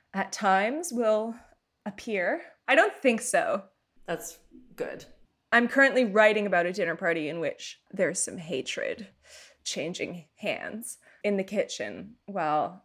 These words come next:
Speaker 1: Scrabble goes on, actually. I think that will sometimes happen, like, a certain amount of passive-aggressive behavior o-, on the part of the hosts behind the scenes, especially if it's, like, a
Speaker 2: Mm-hmm.
Speaker 1: co-hosted dinner party.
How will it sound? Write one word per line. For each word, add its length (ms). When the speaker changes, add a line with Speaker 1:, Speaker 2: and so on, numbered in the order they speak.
Speaker 1:
Scrabble 520
goes 260
on, 220
actually. 560
I 60
think 180
that 180
will 80
sometimes 400
happen, 380
like, 140
a 40
certain 240
amount 200
of 100
passive-aggressive 720
behavior 400
o-, 180
on 120
the 80
part 240
of 140
the 80
hosts 420
behind 340
the 60
scenes, 500
especially 360
if 100
it's, 100
like, 140
a 60
Speaker 2:
Mm-hmm. 80
Speaker 1:
co-hosted 680
dinner 220
party. 500